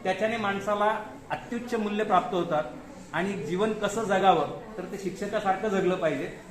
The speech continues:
असं कुणीही साधारणतः उदाहरण देताना सांगतो. शिक्षकी पेशाबद्दल आपल्या समाजामध्ये अतिशय आदराची भावना आहे. यापेक्षाही, अ, शिक्षकाबद्दल सर-, संपूर्ण समाजामध्ये जर बघितलं,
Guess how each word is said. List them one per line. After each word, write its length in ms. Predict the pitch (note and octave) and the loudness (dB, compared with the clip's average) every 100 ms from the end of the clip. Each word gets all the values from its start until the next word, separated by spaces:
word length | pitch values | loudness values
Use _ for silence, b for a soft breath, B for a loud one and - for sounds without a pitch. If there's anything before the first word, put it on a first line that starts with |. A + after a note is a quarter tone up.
| - D#3+ | -6 -2
असं 180 | E3 | -2
कुणीही 440 | G#3 - F#3+ G3+ G#3+ | -4 -4 -2 0 -2
साधारणतः 500 | G#3 F3+ F#3 F#3 G3 | 0 0 0 -2 -2
उदाहरण 360 | F3 F3 F3+ | 0 0 0
देताना 340 | E3+ E3+ E3 E3+ | -2 -4 -4 -2
सांगतो. 320 | E3 D3+ C#3+ A#2 - - - - - | -2 -2 -4 -8 -12 -16 -18 -16 -6
शिक्षकी 360 | E3+ - G3+ G#3 | -6 -2 -2 -2
पेशाबद्दल 680 | G3+ G3 G3 F#3+ G3 G#3 G#3+ - - - - - | -2 -2 -2 0 2 2 0 -4 -12 -16 -12 -6
आपल्या 260 | D#3 G3 | -2 0
समाजामध्ये 640 | G3+ G3 F#3+ G3 G3 G3 G3+ | 2 0 0 0 0 0 0
अतिशय 380 | F#3 F#3 G#3 G#3 - | -2 -2 -4 -4 0
आदराची 440 | D#3 F#3+ G#3+ A3 | 2 4 2 2
भावना 280 | F#3 F3+ F3 | 2 2 4
आहे. 200 | C#3 - - - - - - - - D3+ | 0 -2 -10 -12 -16 -16 -18 -18 -8 2
यापेक्षाही, 600 | F3 G3 - A3 G#3+ A3 - - - - - | 2 2 -2 0 0 -2 -8 -14 -18 -10 0
अ, 340 | F3 F3 F3 F3 E3 - - - - - - - - | 2 4 2 0 -8 -14 -18 -20 -20 -20 -20 -20 -8
शिक्षकाबद्दल 840 | F3 - A3 A3 G#3+ G3 E3+ G#3+ A3 - - | -8 -2 0 2 0 -2 0 0 0 -4 -6
सर-, 360 | F#3 F#3+ F#3+ E3+ | 0 0 -2 -6
संपूर्ण 400 | D#3 F#3+ G3+ G#3 | -4 -4 -2 -4
समाजामध्ये 640 | - F3+ F#3+ G3+ G3 G3 | -2 0 2 2 2 0
जर 120 | F#3+ F#3+ | 0 0
बघितलं, 400 | F3 F3 D#3 | 2 0 -2